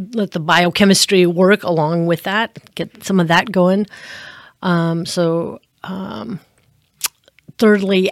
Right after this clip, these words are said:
asking, you know, "Is there anything that I can help you with tomorrow? Anything you'd like me to do?" Um, the next one being,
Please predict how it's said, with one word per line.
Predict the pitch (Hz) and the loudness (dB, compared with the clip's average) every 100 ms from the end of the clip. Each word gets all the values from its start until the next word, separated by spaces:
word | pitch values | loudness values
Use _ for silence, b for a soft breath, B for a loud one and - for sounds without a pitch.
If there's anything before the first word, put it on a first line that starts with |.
| - | 4
asking, | 185 185 - 233 240 247 254 240 - | 4 4 0 0 0 0 -2 -6 -8
you | - 180 | -6 -4
know, | 170 170 | -2 -4
"Is | - 190 180 170 175 170 - - - 220 | -6 -4 -2 -2 -2 -4 -6 -8 -10 -8
there | 170 165 160 160 - | 0 2 2 0 0
anything | 190 180 - 185 180 180 165 | 2 2 2 2 2 2 0
that | 156 151 156 180 | 0 0 -2 -4
I | 165 | -4
can | - 165 160 156 165 - _ 208 | -2 -2 0 -2 -4 -10 _ -8
help | 175 170 233 | -4 -2 0
you | |
with | 208 214 | 0 -2
tomorrow? | - 196 190 190 202 196 | -2 0 2 4 2 0
Anything | - 170 160 165 | -2 -4 -2 -4
you'd | 156 | -2
like | 170 - | -4 -4
me | 190 | -2
to | 180 | -2
do?" | 185 185 190 - B B B B B B - | 0 0 0 -4 B B B B B B -4
Um, | 160 160 160 156 | -2 0 0 0
the | 170 | 2
next | 160 - | 2 0
one | 180 165 | -2 -2
being, | 156 165 160 160 160 160 | 0 2 4 4 2 0